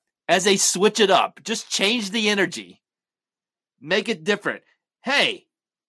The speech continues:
here's an idea. When you're at the free throw line for W V U and you got fouled and it was a non-shooting foul, but the other team's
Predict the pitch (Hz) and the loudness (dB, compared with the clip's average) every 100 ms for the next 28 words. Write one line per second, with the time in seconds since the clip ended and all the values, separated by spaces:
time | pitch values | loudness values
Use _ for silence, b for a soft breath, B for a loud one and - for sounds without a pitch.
0 | _ _ _ _ _ _ _ 220 320 277 | _ _ _ _ _ _ _ -2 0 2
1 | 170 147 135 135 143 175 233 - _ _ | 2 2 2 0 0 2 0 -8 _ _
2 | _ _ _ _ _ _ _ _ _ _ | _ _ _ _ _ _ _ _ _ _
3 | _ _ _ _ _ _ _ _ _ 151 | _ _ _ _ _ _ _ _ _ -6
4 | 170 202 214 220 220 - 240 330 262 - | -2 0 2 2 2 2 4 4 2 -2
5 | 240 294 370 214 165 147 131 120 120 151 | 0 4 4 6 4 4 2 2 2 0
6 | 220 294 - _ - 160 180 185 185 170 | -4 -8 -16 _ -8 -2 2 2 0 -4
7 | 180 165 202 269 135 160 247 _ _ _ | -4 -2 2 2 2 0 -4 _ _ _
8 | _ _ - 170 190 185 180 - _ _ | _ _ -4 0 2 2 -2 -14 _ _
9 | _ _ _ _ _ _ _ _ 156 170 | _ _ _ _ _ _ _ _ -6 2
10 | 226 196 - 208 214 202 190 180 165 170 | 4 4 4 6 6 4 2 2 0 0
11 | 190 196 - 226 247 226 170 165 170 175 | 0 0 -2 -4 -4 -4 0 4 4 2
12 | 160 170 180 190 196 185 175 | 0 2 2 0 -2 -4 -4